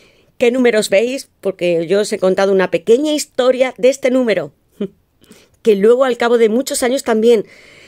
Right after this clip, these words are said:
cuando tengo que hacer un cambio en mi vida, ya empiezo a verlo. O me aparece, por ejemplo, el dos dos o el, pues el treinta y siete, un número.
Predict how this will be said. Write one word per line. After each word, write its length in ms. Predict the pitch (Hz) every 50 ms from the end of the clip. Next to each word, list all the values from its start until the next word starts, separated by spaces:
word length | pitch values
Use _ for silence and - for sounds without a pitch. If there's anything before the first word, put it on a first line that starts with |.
| - _ _
cuando 280 | _ 247 233 214 214 220
tengo 200 | 226 269 302 330
que 80 | - 285
hacer 180 | 233 - 226
un 120 | 233 226 196
cambio 300 | 208 190 185 170 175 170
en 60 | 165
mi 100 | 170 175
vida, 340 | 214 262 262 320 311 - _ _
ya 140 | - 185 220
empiezo 280 | 202 190 214 202 185 180
a 40 |
verlo. 360 | 156 165 165 156 156 147 - _ _ _ _ _ _ _ _ _ _ _ _ _ _ _ _ _ _ _ _ _ _ _ _ _ _ _ _ _ _ _ _ _ _ _ _
O 120 | 131 151
me 100 | 147 151
aparece, 340 | 139 - 143 151 160 185 180
por 120 | - 160
ejemplo, 580 | 165 160 - 185 180 180 - 202 202 202 202 185
el 320 | 160 156 147 139 139 135
dos 180 | - 156 147 -
dos 480 | - 233 262 277 277 277 277 254 - -
o 140 | 185 175
el, 520 | 165 156 151 147 143 131 131 117 - - 123 127 139 _ _ _ _ _
pues 220 | _ 151 147 - 175
el 120 | 156 139
treinta 220 | - 156 156 151 156
y 60 | 151
siete, 440 | - 214 233 233 - 254 254 247 -
un 220 | _ 202 220 233 247
número. 380 | 262 262 240 208 180 170 -